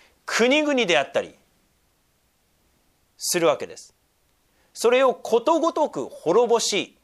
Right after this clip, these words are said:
まあ、具体的には戦争が起こります。世界戦争が起こります。でもキリストは、イエス様は戻ってこられて、彼らにこ-、ことごとく滅ぼし、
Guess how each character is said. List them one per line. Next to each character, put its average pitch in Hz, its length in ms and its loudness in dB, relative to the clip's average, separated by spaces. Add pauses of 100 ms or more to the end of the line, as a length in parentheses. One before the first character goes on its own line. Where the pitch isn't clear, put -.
(880)
ま 131 60 -6
あ、 - 20 -8
具 156 120 -4
体 190 180 2
的 185 180 -4
に 170 100 -4
は 110 240 -2 (240)
戦 233 280 -2
争 240 220 -6
が 220 120 -2
起 214 60 -20
こ 190 80 -12
り 175 60 -14
ま 143 100 -18
す。 - 160 -20 (960)
世 214 200 -4
界 269 220 0
戦 269 160 -10
争 165 160 -12
が 101 60 -12
起 - 60 -16
こ 98 80 -20
り 87 60 -20
ま - 100 -20
す。 - 180 -20 (3000)
で 147 60 -10
も 123 100 -8
キ - 160 -10
リ 156 100 -8
ス - 100 -10
ト 151 120 -8
は、 151 340 -4
イ 151 100 -8
エ 165 60 -2
ス - 120 -10
様 123 180 -10
は 113 100 -6
戻 160 300 -4
っ 226 100 -8
て - 140 -8
こ 139 140 -8
ら 123 100 0
れ 117 80 -10
て、 113 140 -12
彼 139 280 -6
ら 110 100 -6
に 98 120 -16 (100)
こ-、 - 200 -20 (180)
こ - 160 -8
と 302 160 -2
ご 262 160 -2
と 254 120 -4
く 98 120 -16
滅 135 320 -6
ぼ 123 80 -2
し、 - 340 -6